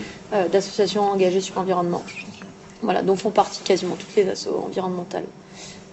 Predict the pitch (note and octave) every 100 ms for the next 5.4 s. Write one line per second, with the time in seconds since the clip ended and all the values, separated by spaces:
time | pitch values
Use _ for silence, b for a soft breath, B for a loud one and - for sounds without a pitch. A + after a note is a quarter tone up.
0 | - F#3 F#3 F#3+ F3+ E3+ - - - -
1 | B B B B - G#3+ G3+ F#3+ F#3+ B3
2 | C4+ G#3+ F#3+ A#3 A3+ F#3+ G3+ - F#3+ A#3
3 | A3+ - G3+ G3 G#3 G3 F#3+ F#3+ F#3 F#3
4 | F#3 F#3 A3+ - - F#3+ F#3+ F#3 - -
5 | G#3 A3 -